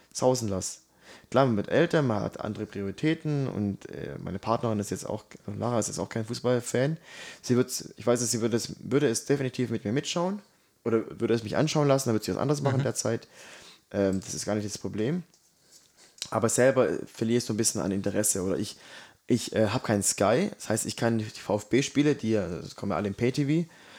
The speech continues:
Speaker 1: kann ich nicht angucken, außer sie kommen, ähm, im Free T V, was ja nicht vorkommt.
Speaker 2: Mhm.
Speaker 1: Oder ich habe halt noch eine App, The Zone, da kommt freitags, kam immer ein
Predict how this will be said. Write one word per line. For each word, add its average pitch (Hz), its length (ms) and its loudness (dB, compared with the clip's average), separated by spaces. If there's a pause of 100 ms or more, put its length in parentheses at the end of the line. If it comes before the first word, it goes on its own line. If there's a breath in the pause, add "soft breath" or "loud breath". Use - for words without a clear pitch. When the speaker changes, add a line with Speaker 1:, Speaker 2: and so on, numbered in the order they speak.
(220 loud breath)
Speaker 1:
kann 117 160 4
ich - 140 0
nicht 120 160 4
angucken, 113 400 0
außer 113 260 2
sie 110 380 2
kommen, 107 520 2
ähm, 95 520 0 (600 loud breath)
im 110 140 0
Free 131 160 4
T 123 140 0
V, 110 320 -2
was - 180 0
ja 98 80 2
nicht 101 160 2
vorkommt. 107 360 2
Speaker 2:
Mhm. 123 60 2
Speaker 1:
Oder 101 100 2
ich 101 120 0
habe 110 100 6
halt 104 140 6
noch 101 140 -6
eine 107 100 0
App, - 320 -2
The 117 100 4
Zone, 120 400 2 (440 loud breath)
da 98 100 2
kommt 107 380 2
freitags, - 560 4
kam 104 240 2
immer 92 240 0
ein 95 260 -2